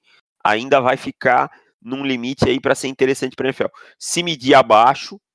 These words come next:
né, que a gente sabe que muitas vezes acontece no combine de medir abaixo, aí pode ser que caia por causa dessa questão da altura.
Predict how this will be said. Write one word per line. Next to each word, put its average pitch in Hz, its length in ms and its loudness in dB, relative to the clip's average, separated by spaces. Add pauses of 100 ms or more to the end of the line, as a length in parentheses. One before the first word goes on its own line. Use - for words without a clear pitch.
(240)
né, 101 220 -4
que - 120 -16
a - 20 -10
gente 98 180 -18
sabe 104 220 0
que - 200 -4
muitas 107 360 -8
vezes 104 100 -4
acontece 107 540 -2
no 110 60 -12
combine 98 400 -2
de 95 100 -16
medir 104 260 -8
abaixo, 104 600 2 (460)
aí 113 240 2
pode 113 300 -4
ser 131 100 -10
que - 120 -18
caia 110 340 0
por - 160 -12
causa 107 180 -4
dessa 110 180 -12
questão 113 280 -12
da 110 60 -2
altura. - 340 -10